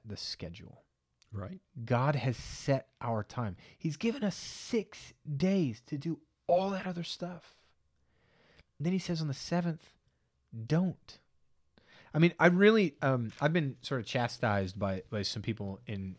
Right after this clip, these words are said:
Speaker 1: in other theological traditions for putting it this way, but I'm gonna, I'm gonna stake my flag in the ground.
Speaker 2: <laughs> Okay.
Speaker 1: Not a single one of our listeners, not a single one of them would ignore their boss. If their boss said,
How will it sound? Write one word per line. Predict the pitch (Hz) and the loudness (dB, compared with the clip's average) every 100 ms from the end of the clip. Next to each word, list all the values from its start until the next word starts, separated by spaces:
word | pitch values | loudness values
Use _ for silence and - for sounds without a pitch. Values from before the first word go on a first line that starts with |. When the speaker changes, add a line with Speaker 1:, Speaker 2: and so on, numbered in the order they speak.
| - | -8
Speaker 1:
in | 104 98 | -8 -6
other | 113 110 98 - | -2 0 0 0
theological | 110 98 98 98 | 0 2 0 -6
traditions | 90 - 90 87 90 85 | -8 -6 -6 -6 -10 -10
for | 104 | -10
putting | 92 107 92 | -6 -6 -6
it | 87 | -8
this | 82 - | -10 -10
way, | - 85 | -6 -4
but | 95 | 0
I'm | 127 | 2
gonna, | 160 110 - | 2 0 -2
I'm | 143 | 0
gonna | 135 | 0
stake | - - 131 104 | -2 -2 0 0
my | 95 | -4
flag | - 95 92 | -4 -2 -2
in | 87 | -4
the | |
ground. | 85 80 80 | -8 -12 -10
Speaker 2:
<laughs> | - | -2
Okay. | - - - - - | -2 -2 -8 -12 -4
Speaker 1:
Not | 160 175 | 6 8
a | 131 | 6
single | - - 226 226 220 | 2 0 4 6 8
one | 196 | 8
of | 170 | 10
our | 143 123 | 10 8
listeners, | 117 - 90 85 - - _ _ _ _ _ _ _ - | 4 0 -6 -6 -8 -10 _ _ _ _ _ _ _ -2
not | 135 147 | 4 6
a | - | 4
single | - - 233 220 196 | -2 2 4 6 6
one | 151 | 6
of | 107 | 4
them | 87 80 - _ | -2 -6 -14 _
would | 131 | 0
ignore | 127 117 120 123 | 0 0 0 2
their | 113 101 | 2 2
boss. | 90 85 - - - - _ _ _ - - _ | 0 -4 -6 -10 -10 -16 _ _ _ -20 -20 _
If | - | -4
their | 110 123 | 2 4
boss | 110 117 110 | 8 8 8
said, | - 101 95 | 2 0 0